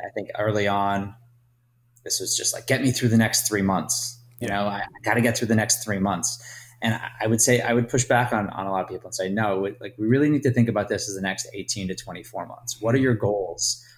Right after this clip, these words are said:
Speaker 1: over
Speaker 2: Yeah.
Speaker 1: the next eighteen to twenty-four months?" Because this is a commitment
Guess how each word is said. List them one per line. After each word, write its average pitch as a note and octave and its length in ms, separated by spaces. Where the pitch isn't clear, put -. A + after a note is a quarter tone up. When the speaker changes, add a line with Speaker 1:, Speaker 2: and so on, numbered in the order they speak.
Speaker 1:
over G#2 120
Speaker 2:
Yeah. G2+ 60
Speaker 1:
the G#2 60
next G2 220
eighteen G2 300
to F#2+ 60
twenty-four F#2+ 480
months?" F#2 300
Because - 360
this A#2 200
is E3 60
a D#3+ 40
commitment A#2 540